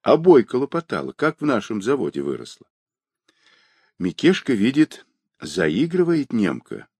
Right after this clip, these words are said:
Сам вид делает, все бы отдал за один погляд на такую красоту. Девка, понятно,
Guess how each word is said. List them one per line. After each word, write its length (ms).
Сам 440
вид 300
делает, 580
все 440
бы 280
отдал 500
за 200
один 360
погляд 640
на 100
такую 440
красоту. 600
Девка, 440
понятно, 760